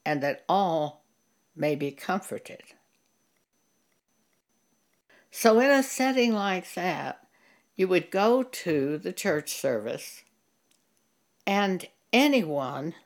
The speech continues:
the one who had heard from God, would come forth with what he had heard from God, whether it would be a psalm, which is a prayer, a doctrine,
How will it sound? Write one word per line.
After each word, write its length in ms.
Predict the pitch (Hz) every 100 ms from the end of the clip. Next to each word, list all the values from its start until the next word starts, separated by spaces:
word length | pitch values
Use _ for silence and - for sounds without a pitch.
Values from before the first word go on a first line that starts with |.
| _
the 120 | - 143
one 540 | 147 202 247 277 233 - -
who 140 | 170
had 240 | 170 165
heard 500 | - 202 208 214 214
from 300 | - 180 175
God, 600 | 165 160 135 120 120 135 - _ _ _ _ _
would 240 | - 175 170
come 340 | - 208 208
forth 640 | 214 - 156 127 131 - -
with 560 | 190 190 151 143 - - _ _ _
what 240 | 180 180 175
he 220 | 180 170
had 280 | 165 143 135
heard 400 | 160 156 139 -
from 300 | 156 147 127
God, 560 | 160 165 113 - - - _ _ _ _ _ _ _
whether 360 | 156 165 170 170
it 280 | 165 165 -
would 280 | 156 156
be 380 | 135 156 147 - -
a 140 | 147
psalm, 760 | 143 - 165 165 180 196 220 - _ _
which 220 | 147 -
is 200 | 147 -
a 60 | 127
prayer, 640 | - 160 156 156 185 240 _ _ _ _ _ _ _ _ _ _ _
a 120 | 170
doctrine, 760 | 143 143 139 151 - 202 233